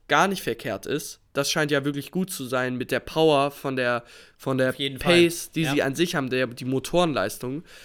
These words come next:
Speaker 1: Und jetzt müssen sie, und die, die Aerodynamik, wie sie das Auto designt haben,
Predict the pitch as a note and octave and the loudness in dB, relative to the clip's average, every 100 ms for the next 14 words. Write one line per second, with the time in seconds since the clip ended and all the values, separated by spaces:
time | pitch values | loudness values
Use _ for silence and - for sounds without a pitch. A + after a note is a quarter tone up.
0 | - - - - - C#3+ C#3+ E3+ F3+ F3+ | -20 -20 -20 -20 -4 0 4 4 4 -2
1 | F3+ D3 D#3+ - D3+ C#3+ D3 C#3 C3 B2+ | -2 -2 -4 0 0 0 -2 -2 -2 -2
2 | B2 C3 B2 A#2+ - E3 C#3+ B2+ B2 D3+ | -4 -6 -4 -2 4 4 2 -4 -2 2
3 | G3 D3+ - - C#3 A#2+ B2 B2+ C#3 F#3 | 2 2 -2 -6 -6 -4 -4 -2 2 2
4 | F#3+ D3+ C3 B2+ A#2+ A2 C3+ | 0 -4 -2 -2 -2 -4 -6